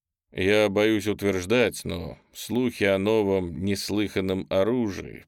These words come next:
по моему мнению, были не только пропагандой Геббельса для поддержания духа армии и населения.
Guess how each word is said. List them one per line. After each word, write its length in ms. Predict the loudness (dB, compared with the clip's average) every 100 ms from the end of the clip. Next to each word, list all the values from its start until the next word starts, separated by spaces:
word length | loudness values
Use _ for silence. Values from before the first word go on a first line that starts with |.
| _
по 100 | -8
моему 340 | -2 0 0
мнению, 580 | 0 2 2 2 2 2
были 360 | 2 2 2 2
не 220 | 2 2
только 280 | 2 0 -2
пропагандой 800 | -2 2 2 2 2 2 0 2
Геббельса 600 | 2 2 -2 -4 -4 -6 _ _
для 200 | 0 0
поддержания 880 | 2 0 2 2 4 2 2 0 0
духа 420 | 0 -2 0 2
армии 420 | 4 2 2 0 0
и 60 |
населения. 760 | -2 -4 -4 -6 -10 -16 -20